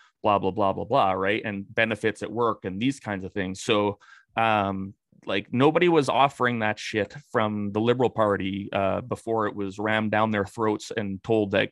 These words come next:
we're gonna revolt if we don't get it. So anything that you actually enjoy in your life is something that we fought for to have. And everything that stresses you out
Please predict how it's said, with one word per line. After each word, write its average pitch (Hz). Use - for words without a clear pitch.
we're 104
gonna 110
revolt 107
if 107
we 110
don't 101
get 104
it. -
So 101
anything 165
that 147
you 131
actually 151
enjoy 117
in 107
your 104
life 107
is 117
something 135
that 110
we 127
fought 120
for 123
to 104
have. 101
And 104
everything 151
that 117
stresses 127
you 120
out 151